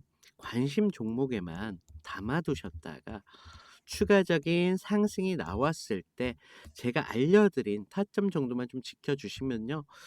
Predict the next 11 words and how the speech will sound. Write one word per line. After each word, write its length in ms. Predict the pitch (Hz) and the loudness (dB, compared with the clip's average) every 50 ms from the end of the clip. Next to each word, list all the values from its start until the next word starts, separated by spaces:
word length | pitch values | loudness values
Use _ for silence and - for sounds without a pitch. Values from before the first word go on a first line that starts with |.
| - - - - - - - | -16 -16 -14 -14 -14 -6 0
여러분들도 600 | - 135 160 208 214 233 220 214 214 208 - 202 208 | 2 6 6 6 6 6 8 8 8 8 8 6 2
충분히 640 | - - 226 220 208 214 214 190 190 185 135 104 - - | 4 0 0 2 4 6 6 6 4 2 0 -2 -4 -4
이백 360 | 135 160 180 170 196 - - | -2 0 2 2 2 2 2
퍼센트까지는 880 | - 190 175 175 170 156 - 165 160 - - 139 127 123 131 139 151 - | 0 0 2 2 -2 -2 -2 -4 -6 -2 -2 -2 0 0 0 -2 -2 -4
충분히 360 | - - 185 175 170 160 156 - | -4 -4 -4 -2 -2 -2 -2 -4
안정적으로 720 | - 113 113 127 131 165 160 156 143 143 127 135 131 151 147 | -4 -4 -2 0 2 2 2 2 2 2 2 2 0 0 -2
가져가실 600 | - - - - - 151 147 151 143 139 143 139 | -4 -8 -12 -2 -2 0 2 2 2 2 0 -2
수 140 | 139 - 151 | -2 -4 -4
있다라고 680 | - - - - _ _ - 175 170 156 151 135 139 | -6 -6 -8 -12 _ _ 0 2 2 4 4 2 2
말씀을 380 | 120 101 90 90 - 120 117 117 | 0 0 -4 -4 -4 -4 -6 -4
드리겠고요. 680 | - - 98 120 113 - 95 - - 117 131 151 143 | -6 -6 -6 -4 -2 -2 -4 -4 -2 -2 -2 -2 -4